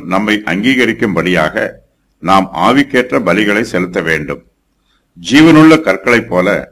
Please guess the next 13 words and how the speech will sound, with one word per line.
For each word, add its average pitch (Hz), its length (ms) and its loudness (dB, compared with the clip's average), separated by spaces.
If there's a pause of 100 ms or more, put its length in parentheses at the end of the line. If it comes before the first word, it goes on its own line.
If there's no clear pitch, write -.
(280)
ஆவிக்கேற்ற 131 680 0
மாளிகையாகவும், 85 960 -2 (680)
இயேசு 170 400 2
கிறிஸ்து 151 360 -4
மூலமாய் 101 600 -2 (300)
தேவனுக்கு 156 500 0
பிரியமான 101 760 -2 (420)
ஆவிக்கேற்ற 143 720 0
பலிகளை 120 460 0
செலுத்தும்படிக்கு 104 800 -4 (480)
பரிசுத்த 151 680 0
ஆசாரிய 123 680 0
கூட்டமாயும் 92 680 -4